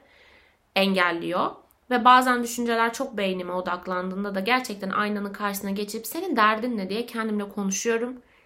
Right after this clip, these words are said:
Kendinize kulak vermenizi kesinlikle tavsiye ediyorum. Bunu yapın çünkü buna değeceğini düşünüyorum. Gelelim bir diğer soruya. İnsanların senin kararından emin olmadığını düşünmesi. Ben şöyle düşünüyorum. Bende nasıl işlediğini söyleyeyim.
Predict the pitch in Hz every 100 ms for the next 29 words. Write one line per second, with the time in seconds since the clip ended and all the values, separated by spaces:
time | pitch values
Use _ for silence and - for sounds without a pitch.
0 | _ - 226 233 233 233 240 233 233 233
1 | 202 190 190 190 196 220 - _ _ -
2 | 196 196 185 180 180 165 165 180 170 180
3 | 202 196 196 190 190 190 190 190 185 180
4 | 180 190 _ _ - 175 175 170 165 165
5 | - 165 156 - _ _ _ _ - 320
6 | 302 277 285 220 202 220 220 214 190 170
7 | 180 - _ _ _ _ 285 320 370 359
8 | 349 349 349 440 349 330 - 294 320 330
9 | 302 277 269 269 262 285 247 240 247 233
10 | 220 196 170 170 165 165 - 180 - -
11 | - 202 - _ _ _ 214 262 330 427
12 | 480 - _ _ - 311 330 226 - 208
13 | 185 180 208 214 220 226 220 214 196 -
14 | 190 196 190 185 165 165 220